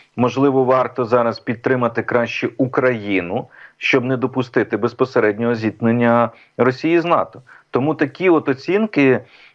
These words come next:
м, і такі сценарії, з точки зору того, що вони, е, лунають саме на Заході,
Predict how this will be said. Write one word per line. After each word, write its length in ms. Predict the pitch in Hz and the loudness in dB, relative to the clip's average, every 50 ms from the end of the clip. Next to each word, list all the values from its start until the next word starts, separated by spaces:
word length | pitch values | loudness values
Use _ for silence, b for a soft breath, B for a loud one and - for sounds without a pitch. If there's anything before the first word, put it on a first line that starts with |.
| b - | b -4
м, 160 | 117 123 127 123 | -2 2 2 2
і 240 | 123 123 123 143 | 2 2 2 0
такі 300 | 135 151 143 139 - 165 | 0 0 -2 -2 -2 -4
сценарії, 840 | - - - 139 135 147 165 190 185 175 151 143 135 131 127 127 123 120 110 107 98 101 | -4 -2 -2 0 2 2 0 0 -2 -2 0 0 2 2 4 4 4 2 2 0 -2 -4
з 40 | - | -4
точки 360 | - - 143 131 - - 139 | -2 -2 -2 -2 -2 -2 0
зору 260 | 127 143 147 139 135 | 2 2 2 2 2
того, 300 | 135 - 143 131 123 123 | 0 0 -2 0 0 -2
що 200 | 120 - - 123 | -2 -2 -2 -2
вони, 460 | 117 120 127 127 131 131 127 123 113 113 b b b b b b - | 0 0 0 0 0 2 2 2 0 0 b b b b b b -2
е, 720 | 120 117 117 117 113 117 113 113 113 110 110 110 110 107 | 0 2 4 4 4 2 2 2 2 2 4 4 2 2
лунають 520 | 110 117 131 135 139 135 127 120 110 113 | 2 2 2 2 2 2 0 -2 -4 -4
саме 240 | - 127 120 123 123 | -2 -2 0 0 0
на 120 | 123 127 120 | 0 0 0
Заході, 580 | 117 165 202 214 - - 151 120 117 120 107 | 2 0 0 0 0 -2 -4 -2 0 -2 -2